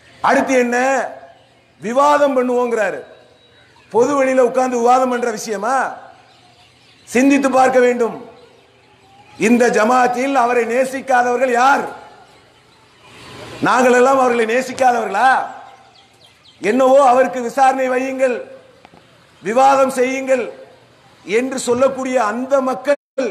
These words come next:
பி-, அவரை நேசிப்பது போலவும் நாம் அவரை வெறுப்பது போலவும் நினைக்கிறார்கள். கிடையாது. இந்த குற்றச்சாட்டு வருவதற்கு முன்பாக தனிப்பட்ட அவரை எவ்வளவு நேசித்திருப்போம்.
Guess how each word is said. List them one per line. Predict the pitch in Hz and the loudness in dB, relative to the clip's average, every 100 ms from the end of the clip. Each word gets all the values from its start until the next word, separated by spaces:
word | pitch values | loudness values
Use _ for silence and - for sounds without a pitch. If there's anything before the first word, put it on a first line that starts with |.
| - - - - _ _ - | -8 -20 -20 -20 _ _ -10
பி-, | 247 208 | -8 -4
அவரை | 202 262 254 | 0 2 2
நேசிப்பது | 240 262 254 240 247 220 | 2 0 -2 -4 -2 0
போலவும் | 214 185 220 285 247 - - _ _ _ _ _ _ _ _ | -2 -2 -2 -4 -6 -12 -20 _ _ _ _ _ _ _ _
நாம் | 123 190 254 285 | -6 -2 0 2
அவரை | 277 262 247 | 2 4 2
வெறுப்பது | 233 247 285 269 254 | 2 0 0 -2 2
போலவும் | 254 254 269 | 2 2 0
நினைக்கிறார்கள். | 254 269 262 254 240 214 139 - - _ _ _ _ _ _ _ _ _ - | -2 -4 0 0 0 -2 -8 -16 -20 _ _ _ _ _ _ _ _ _ -4
கிடையாது. | 226 269 269 262 226 156 - - - _ _ _ _ _ _ _ _ | 2 4 4 4 2 -2 -8 -20 -20 _ _ _ _ _ _ _ _
இந்த | 180 226 233 226 | -6 -2 0 0
குற்றச்சாட்டு | 226 277 269 254 254 240 | 0 0 2 2 2 0
வருவதற்கு | 233 262 254 254 233 | 0 0 0 -2 -6
முன்பாக | 240 254 247 233 180 - - - - - _ - - _ _ _ - | -4 0 0 0 -4 -6 -16 -20 -20 -20 _ -20 -20 _ _ _ -4
தனிப்பட்ட | 196 285 262 254 262 240 | -2 0 0 -2 0 0
அவரை | 240 269 220 170 - - - _ _ _ _ _ _ - | 2 0 0 -4 -18 -20 -20 _ _ _ _ _ _ -6
எவ்வளவு | 180 254 269 254 | 0 2 4 4
நேசித்திருப்போம். | 233 262 262 226 254 226 233 147 | 2 0 -2 -10 -8 -4 -4 -4